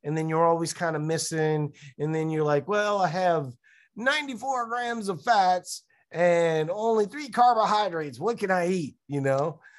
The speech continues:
Um, and it's like, "Lard? I don't know," you know? Um, so, yeah, so keep that in mind. But yeah, let's get to questions. And, you know, this may not end up being a very long one just 'cause we have a relatively small group. But yeah, let's, <laughs> uh,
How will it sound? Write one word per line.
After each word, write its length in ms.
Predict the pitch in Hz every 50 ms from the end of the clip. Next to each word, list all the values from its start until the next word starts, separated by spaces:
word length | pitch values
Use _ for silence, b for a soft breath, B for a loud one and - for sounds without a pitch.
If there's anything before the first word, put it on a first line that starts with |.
| B B B -
Um, 500 | 139 135 135 127 120 117 110 104 98 87 _ _ _ _ _ _ _ _ _ _ _ _ -
and 220 | 135 135 135 127
it's 160 | 123 120 -
like, 220 | 135 123 117 101 - - 101 98
"Lard? 720 | 104 110 113 113 120 131 143 160 185 196 196 196 226 208 - _ - -
I 160 | 127 127 135
don't 160 | 143 156 160 165
know," 360 | 175 202 202 165 - - - _
you 180 | 113 120 127 127
know? 340 | 123 123 127 131 143 139 B B B B B B -
Um, 520 | 127 131 131 131 123 120 117 113 110 - B B B B B B B B B -
so, 760 | - - 175 170 156 151 147 143 143 143 139 135 127 117 117 b b b b _
yeah, 280 | - 185 190 175 139 -
so 200 | - - 214 208
keep 280 | - - 294 285 -
that 220 | - 240 214 208 202
in 60 | 185
mind. 320 | 180 175 170 170 175 170
But 160 | 160 175 175 202
yeah, 160 | 240 247 208
let's 240 | 196 220 262 254 -
get 200 | - 330 - -
to 80 | 294
questions. 800 | - - 233 226 208 208 - - 220 214 208 202 202 175 - 190
And, 560 | 190 175 175 180 185 180 175 170 160 147 b b b b b
you 80 | - 277
know, 140 | 302 277 254
this 240 | 226 311 311 - 311
may 200 | 302 285 285 277
not 200 | 254 240 233 214
end 220 | 202 202 196 196
up 160 | 190 175 156
being 240 | 147 190 185 185 175
a 40 | 156
very 220 | 147 170 165 160
long 340 | 151 151 156 160 165 165 160
one 120 | 156 147
just 200 | 143 160 160 -
'cause 140 | - 175 160
we 100 | 156 156
have 180 | 151 151 156 147
a 60 | 139
relatively 640 | 135 139 143 147 151 143 - - 156 139 135 139 127
small 600 | 120 - - - 131 131 131 135 139 139 135 117
group. 360 | - - 127 135 131 113 - -
But 200 | 135 127 117 - -
yeah, 200 | 139 139 131 123
let's, 320 | 127 131 131 117 - - _
<laughs> 40 | -
uh, 100 | 131